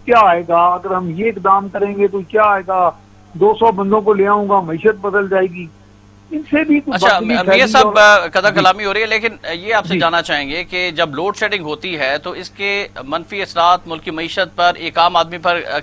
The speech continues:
Speaker 2: क्या पड़ते हैं, किस तरह से एनालाइज करेंगे इसको?
Speaker 1: जी बिल्कुल, देखें ना, पहले तो आम आदमी से हटके, एक तो आम आदमी के पीछे आप चले जाएं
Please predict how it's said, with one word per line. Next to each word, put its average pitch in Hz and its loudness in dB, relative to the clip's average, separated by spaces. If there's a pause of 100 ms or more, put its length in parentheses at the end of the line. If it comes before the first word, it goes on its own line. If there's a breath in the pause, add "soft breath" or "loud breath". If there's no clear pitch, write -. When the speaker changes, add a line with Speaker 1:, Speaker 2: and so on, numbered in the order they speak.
(140)
Speaker 2:
क्या 220 6
पड़ते 170 0
हैं, 147 0
किस 208 -8
तरह 208 2
से 208 -2
एनालाइज 175 2
करेंगे 139 -4
इसको? 110 -14 (960)
Speaker 1:
जी 254 2
बिल्कुल, 269 0
देखें 247 -2
ना, 320 -6
पहले 262 -4
तो 262 2
आम 240 2
आदमी 254 -4
से 233 -2
हटके, 202 2
एक 196 0
तो 220 2
आम 208 2
आदमी 214 -2
के 202 -4
पीछे 208 -6
आप 190 0
चले 185 -2
जाएं 185 -2